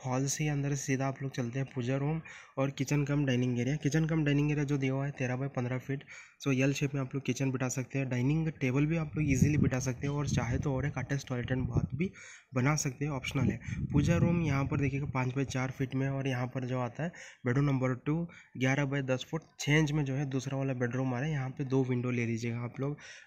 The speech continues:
दो विंडो लेने से आपको कंटिन्यूअस, अ, एयर सर्कुलेशन वो सब कंटिन्यू रहता है। And बाथरूम यहाँ पर आपको मिल रहा है, ये देखिएगा बाथरूम जैसे स-,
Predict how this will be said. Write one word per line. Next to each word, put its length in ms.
दो 140
विंडो 240
लेने 280
से 100
आपको 200
कंटिन्यूअस, 640
अ, 120
एयर 240
सर्कुलेशन 560
वो 60
सब 180
कंटिन्यू 340
रहता 220
है। 100
And 360
बाथरूम 400
यहाँ 200
पर 140
आपको 260
मिल 200
रहा 100
है, 80
ये 80
देखिएगा 320
बाथरूम 460
जैसे 280
स-, 320